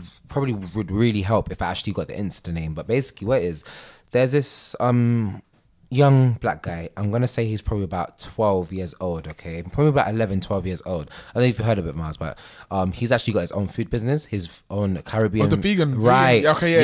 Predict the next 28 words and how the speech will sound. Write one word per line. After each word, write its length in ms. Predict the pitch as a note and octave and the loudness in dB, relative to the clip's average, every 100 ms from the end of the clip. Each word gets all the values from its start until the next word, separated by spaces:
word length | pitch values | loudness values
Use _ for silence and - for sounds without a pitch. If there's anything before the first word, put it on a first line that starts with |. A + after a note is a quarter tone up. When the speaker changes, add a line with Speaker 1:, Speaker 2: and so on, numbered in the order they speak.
| C3 | 6
Speaker 1:
Yes, 100 | D3 | 6
Speaker 2:
remember 160 | E3+ D#3+ | 4 2
you 80 | D#3 | 4
telling 160 | F3 | 4
Speaker 1:
that, 60 | - | 4
that 60 | A#2 | 4
Speaker 2:
me. 60 | |
Speaker 1:
one 200 | A2 G#2+ | 6 4
day. 140 | F#2 F#2 | 2 2
Yes, 320 | A2+ G2+ - | 4 2 0
that 240 | A#2 G#2+ | -2 -2
one. 260 | G2 F#2 D#2+ - - - | -2 -6 -8 -12 -18 -14
So 540 | - - C3 B2+ B2+ A#2 - _ _ - | -4 4 8 8 6 2 -6 _ _ -2
I've 100 | B2+ C#3+ | 2 4
actually 600 | F3 - C3 A#2+ A2+ A2 _ | 4 2 2 4 4 2 _
approached, 600 | A2 - - B2+ G2 - | -10 -2 4 6 4 0
I've 100 | A2 | 2
actually 260 | E3 - A2 | 2 0 -2
been 240 | - B2+ | 4 4
there 80 | G#2 | 4
'cause 220 | F2 G#2 | 0 -2
he 80 | F#2 | 0
had 140 | A#2 G#2+ | 0 0
a 20 | |
little, 360 | G#2+ G2 F#2 | -2 -2 -6
like, 200 | F2+ E2 | -6 -6
s-, 260 | - - - G2 | -6 -6 -6 -2
um, 480 | F#2 F2 F2 E2+ | -2 -2 -4 -6